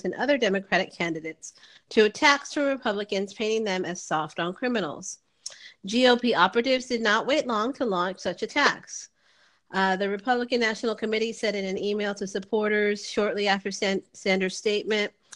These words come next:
"Bernie Sanders, the current frontrunner for the Democratic nomination, just made it clear he wants convicted terrorists, sex offenders, and murderers to vote from prison."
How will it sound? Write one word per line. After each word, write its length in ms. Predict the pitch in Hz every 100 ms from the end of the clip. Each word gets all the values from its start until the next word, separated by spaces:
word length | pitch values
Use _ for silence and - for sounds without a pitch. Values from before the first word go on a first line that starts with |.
| - _ _
"Bernie 280 | 220 311 302
Sanders, 560 | 294 285 269 214 160 -
the 80 | 196
current 380 | - 285 311
frontrunner 500 | - 269 220 220 214
for 120 | - 185
the 80 |
Democratic 600 | 180 220 254 254 226 -
nomination, 640 | 214 226 196 175 - 185 175
just 260 | 226 233
made 180 | 254 247
it 100 | 233
clear 260 | - 190 185
he 160 | 208
wants 240 | 185 180 -
convicted 540 | 190 175 233 269 247
terrorists, 540 | - 214 214 214 208
sex 200 | 214 202
offenders, 420 | 208 202 196 196 196
and 180 | 226
murderers 520 | 233 214 185 180 196 -
to 80 |
vote 260 | 190 156 -
from 140 | 185
prison." 420 | 196 233 202 160